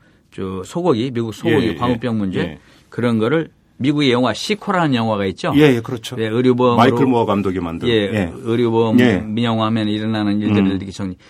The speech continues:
Speaker 1: 그 방식으로 정리를 해서 이름을 쥐코 동영상이라고 그 뻔 따가지고
Speaker 2: 예.
Speaker 1: 이렇게 이제 했던 건데 그거 하나 해가지고 그리고 말하자면 정부 요구한 사람, 미운 사람들을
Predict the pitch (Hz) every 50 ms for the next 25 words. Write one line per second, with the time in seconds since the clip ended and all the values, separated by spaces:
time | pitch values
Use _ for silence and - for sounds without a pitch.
0 | - _ _ - - 180 175 175 - - 113 110 123 127 - - 127 117 117 135
1 | 160 151 - - 117 110 110 117 120 123 127 120 113 - - 117 110 104 101 110
2 | 147 160 - - 107 107 110 107 104 98 - - - - 135 127 - - 139 120
3 | 120 117 113 107 104 101 95 104 98 90 92 95 95 101 - 165 160 143 147 113
4 | 95 82 78 80 95 151 190 - 98 98 82 69 69 71 - _ _ - 101 -
5 | 107 98 92 107 127 123 - 107 107 104 101 120 135 - _ - _ _ _ _
6 | _ - 165 165 175 180 180 175 165 170 165 165 160 151 156 156 180 - 143 -
7 | 156 156 143 147 156 170 170 147 123 - - 127 160 180 180 202 170 151 151 151
8 | 175 170 165 156 165 160 151 131 123 143 160 170 170 156 165 165 156 151 147 160
9 | 175 202